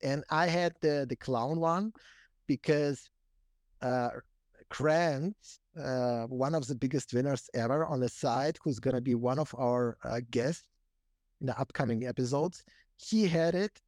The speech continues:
And, um, what you could do with the avatar is you could choose whether it's, like, ju-, just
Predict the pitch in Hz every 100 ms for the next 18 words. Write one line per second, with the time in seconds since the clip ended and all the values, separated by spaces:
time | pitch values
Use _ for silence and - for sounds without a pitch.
0 | - 151 151 156 156 151 151 156 147 180
1 | _ _ _ _ - 120 220 240 202 175
2 | 113 147 285 349 185 - 135 135 131 143
3 | 180 202 - 170 - - 226 233 208 175
4 | 175 160 135 - 156 127 123 123 139 -
5 | 123 - 120 -